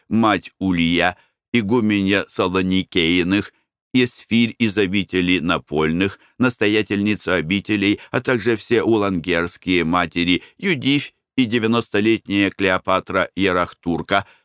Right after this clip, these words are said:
никогда не чаявшая дожить до разорения скитов. Были тут и Агния, игуменья небогатого скита Крутовражского,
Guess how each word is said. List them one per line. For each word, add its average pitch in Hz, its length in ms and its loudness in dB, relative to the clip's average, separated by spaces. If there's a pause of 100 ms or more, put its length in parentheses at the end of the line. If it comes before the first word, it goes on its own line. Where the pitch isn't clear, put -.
(120)
никогда 117 560 0
не 131 180 0
чаявшая 98 640 -2
дожить 85 420 -2
до 76 160 0
разорения 92 840 0
скитов. - 680 -6 (480)
Были 185 360 2
тут - 400 -2
и 139 180 2
Агния, 110 800 0 (180)
игуменья 110 600 2
небогатого 92 760 0
скита 90 580 -2
Крутовражского, 85 1120 -2